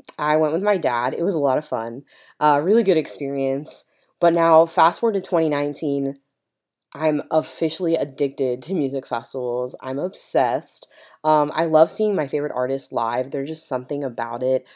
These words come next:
having that live connection, being able, able to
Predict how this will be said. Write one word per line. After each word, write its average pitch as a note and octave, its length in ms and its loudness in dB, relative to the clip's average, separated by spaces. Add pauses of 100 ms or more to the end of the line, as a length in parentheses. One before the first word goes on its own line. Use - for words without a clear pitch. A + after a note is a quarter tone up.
(220)
having D3+ 220 0
that C#3 200 -4
live B2 400 0
connection, B2+ 640 -8
being B2 320 -8
able, B2 160 -8
able C3+ 300 -8
to A#2 420 -6